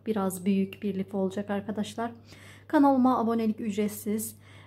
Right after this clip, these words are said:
E, abone olup, e, zil butonunu aktif hale getirip tümünü de seçerseniz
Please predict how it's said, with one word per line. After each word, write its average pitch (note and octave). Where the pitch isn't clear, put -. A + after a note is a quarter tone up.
E, G3+
abone C4
olup, A#3+
e, G3+
zil A3+
butonunu G#3
aktif -
hale G#3
getirip G3+
tümünü G#3
de G3+
seçerseniz A3+